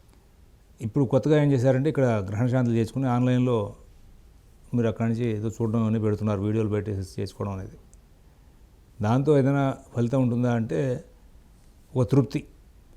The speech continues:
నేను నా గ్రహణ శాంతి చేయించుకున్నాను. అప్పుడు నమ్మకమైనటువంటి వశిష్ఠుల వారిని కొన్ని పెట్టుకుని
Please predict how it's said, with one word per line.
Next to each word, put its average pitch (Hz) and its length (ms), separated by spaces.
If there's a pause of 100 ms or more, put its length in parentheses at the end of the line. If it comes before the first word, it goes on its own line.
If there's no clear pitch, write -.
(140)
నేను 123 360
నా 113 140
గ్రహణ 110 320
శాంతి 120 260
చేయించుకున్నాను. 110 520 (800)
అప్పుడు 120 280
నమ్మకమైనటువంటి 123 720
వశిష్ఠుల 113 400
వారిని 113 360 (680)
కొన్ని 104 160
పెట్టుకుని 107 380